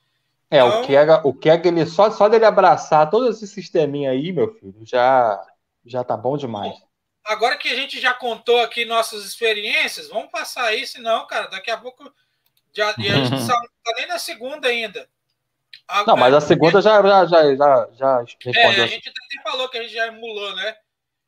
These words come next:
Speaker 2: Bom, vamos
Speaker 1: Uhum.
Speaker 2: pra terceira aí, no caso, né? Que é, ô, ô, Sérgio,
Speaker 1: Hum.
Speaker 2: muitas pessoas, é, aqui na terce-, na terceira pergunta é,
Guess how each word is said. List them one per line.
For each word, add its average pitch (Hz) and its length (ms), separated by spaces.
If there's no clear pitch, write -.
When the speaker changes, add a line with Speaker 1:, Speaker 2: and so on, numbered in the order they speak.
Speaker 2:
Bom, 220 300
vamos 123 180
Speaker 1:
Uhum. 117 60
Speaker 2:
pra 143 80
terceira 269 500
aí, 247 100
no 247 100
caso, 196 320
né? 220 160
Que 233 180
é, 202 460
ô, 262 400
ô, 285 40
Sérgio, 285 540
Speaker 1:
Hum. 147 160
Speaker 2:
muitas 415 320
pessoas, 277 960
é, 202 400
aqui 196 320
na 214 120
terce-, 220 380
na 202 100
terceira 226 440
pergunta 233 520
é, 190 380